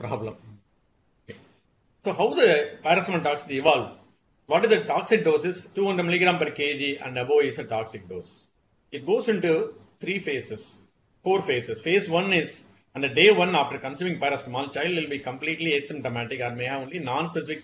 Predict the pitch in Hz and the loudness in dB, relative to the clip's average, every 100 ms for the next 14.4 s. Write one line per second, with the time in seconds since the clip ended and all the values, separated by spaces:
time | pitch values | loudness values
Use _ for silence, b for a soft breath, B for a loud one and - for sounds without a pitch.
0 | 131 123 131 117 117 117 - _ _ _ | -12 -10 -12 -8 -8 -8 -14 _ _ _
1 | 120 127 127 131 113 107 113 107 95 - | -2 -2 0 -2 0 -2 -4 -8 -12 -16
2 | _ _ _ _ - 170 226 - - 185 | _ _ _ _ 4 6 6 2 0 2
3 | 143 185 139 139 156 143 127 170 180 135 | 2 0 2 4 4 4 0 -2 0 2
4 | 135 147 127 131 151 160 123 131 131 117 | 2 0 -2 -4 -2 -2 -2 -4 -2 -4
5 | 113 110 113 120 - _ _ 127 160 170 | -6 -6 -6 -8 -12 _ _ -2 2 4
6 | 160 117 127 135 135 120 113 131 131 135 | 2 2 -4 -4 -6 -4 -6 -8 -8 -8
7 | 110 123 123 113 113 147 - - - 143 | -6 -4 -4 -4 -2 -2 -2 -2 -4 -4
8 | 113 110 - _ - 143 180 185 170 151 | -4 -6 -10 _ -12 -6 0 0 2 2
9 | 185 190 196 147 151 151 151 143 110 123 | 2 2 2 2 0 0 2 2 0 -6
10 | 123 - 135 147 139 156 127 123 117 104 | -8 -10 -10 -4 0 2 2 2 0 -4
11 | 98 95 90 - - _ _ _ 127 131 | -6 -6 -12 -14 -18 _ _ _ -8 -4
12 | 208 247 190 180 190 196 180 165 160 147 | 0 2 2 6 4 4 0 0 0 0
13 | 131 117 139 202 208 208 156 - 147 156 | -4 0 4 4 2 0 0 2 4 4
14 | 139 123 120 117 | 4 -2 -4 -6